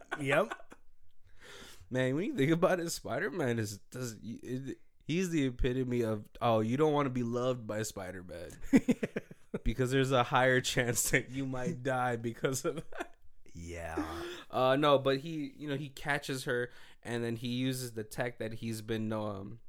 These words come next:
Speaker 2: pretty famous for, is, like, this, like, humongous hamster ball. <laughs> Uh,
Speaker 1: Right,
Speaker 2: ends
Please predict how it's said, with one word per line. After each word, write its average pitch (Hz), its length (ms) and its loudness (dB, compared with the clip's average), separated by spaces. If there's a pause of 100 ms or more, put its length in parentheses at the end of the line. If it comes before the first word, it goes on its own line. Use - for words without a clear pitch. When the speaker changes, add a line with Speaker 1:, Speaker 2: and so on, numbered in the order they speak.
(140)
Speaker 2:
pretty 160 320 2 (260)
famous 127 380 0
for, 110 340 -2
is, 110 160 -2
like, 120 200 -4
this, 117 220 -4
like, 110 320 -2 (480)
humongous 127 760 0
hamster 127 500 -2
ball. 98 440 -6 (340)
<laughs> 117 60 2 (1000)
Uh, 110 420 2
Speaker 1:
Right, 208 140 8
Speaker 2:
ends 147 80 -8